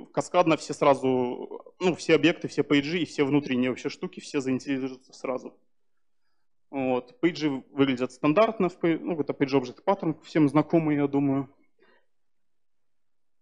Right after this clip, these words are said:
Вот. Вот как может выглядеть тест на G D I.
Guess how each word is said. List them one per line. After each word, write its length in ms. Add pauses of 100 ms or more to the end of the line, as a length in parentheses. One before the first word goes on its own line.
(120)
Вот. 500 (1200)
Вот 340 (840)
как 240
может 260
выглядеть 380
тест 220 (200)
на 160
G 120
D 140
I. 240